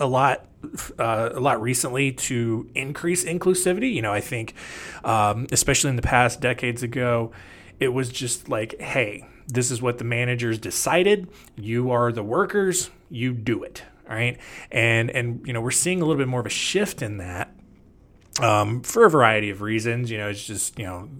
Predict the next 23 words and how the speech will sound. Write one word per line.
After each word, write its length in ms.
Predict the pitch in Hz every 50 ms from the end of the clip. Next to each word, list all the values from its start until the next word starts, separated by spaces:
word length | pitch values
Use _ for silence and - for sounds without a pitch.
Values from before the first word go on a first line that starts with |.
| 143 -
the 400 | - 175 160 156 156 156 151 160
way 140 | 156 151 151
the 100 | 143 135
culture's 500 | - - 185 196 190 185 180 180 170 175
changing, 640 | - - 180 175 165 160 147 147 156 151 147 143 127 - - - - - - - - -
um, 480 | - 113 110 110 107 107 107 107 117 131
just 260 | 131 127 127 117 - -
kind 240 | - - 151 143
of 80 | 135 127
how 640 | - - - 139 131 127 127 127 123 127 123 123 127 -
more 360 | - 143 127 131 143 156 156
and 100 | 151 147
more 180 | 139 139 135
people 840 | - - - - 147 139 131 - 131 127 127 127 123 120 120 120 - - - - - -
want 440 | 135 113 113 127 131 139 - - -
to 260 | - 139 127 117 123 -
have 240 | - - 139 131 135
a 60 | 123
voice, 560 | 110 104 107 123 131 127 131 127 120 - -
want 240 | 123 123 127 127 120
to 80 | - 131
be 200 | 117 120 113 113
heard. 500 | - - 120 123 127 127 123 127 123